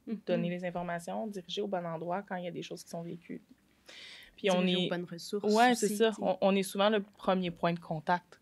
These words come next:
Speaker 2: quand il y a
Speaker 1: Mhm.
Speaker 2: quelque chose, puis là, on redirige, tu sais, au bon endroit parce que on, on, on n'a pas toutes les connaissances, on n'a pas toutes les,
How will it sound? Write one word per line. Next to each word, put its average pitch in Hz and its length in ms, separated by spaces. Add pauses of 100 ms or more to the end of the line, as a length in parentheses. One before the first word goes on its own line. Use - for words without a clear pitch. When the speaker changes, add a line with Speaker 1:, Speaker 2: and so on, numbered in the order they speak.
(140)
Speaker 2:
quand 170 140
il 160 120
y 160 60
a 156 220
Speaker 1:
Mhm. 151 120
Speaker 2:
quelque 165 320
chose, 180 440
puis - 120
là, 160 100
on 156 140
redirige, 147 600
tu - 60
sais, - 60
au 135 60
bon 131 180
endroit 170 260
parce - 240
que 143 280 (480)
on, 123 260
on, 160 200
on 160 120
n'a 151 80
pas 147 280 (120)
toutes - 220
les 143 80
connaissances, 139 600
on - 60
n'a 180 100
pas - 140 (100)
toutes - 260
les, - 260